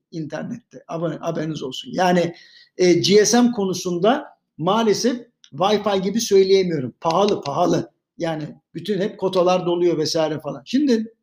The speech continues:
nereye yatırım yapacağımız aslında belliyken işte başka yatırım alanları söyleniyor ya, işte büyük mega projeler falan diye. Hayret içinde seyrediyorum, acaba ne zaman aklımız başımıza gelecek efendim. Hoşça kalın.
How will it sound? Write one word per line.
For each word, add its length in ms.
nereye 340
yatırım 360
yapacağımız 560
aslında 460
belliyken 500
işte 240
başka 260
yatırım 400
alanları 440
söyleniyor 520
ya, 60
işte 320
büyük 220
mega 280
projeler 540
falan 340
diye. 300
Hayret 380
içinde 320
seyrediyorum, 600
acaba 400
ne 100
zaman 240
aklımız 440
başımıza 400
gelecek 340
efendim. 300
Hoşça 280
kalın. 200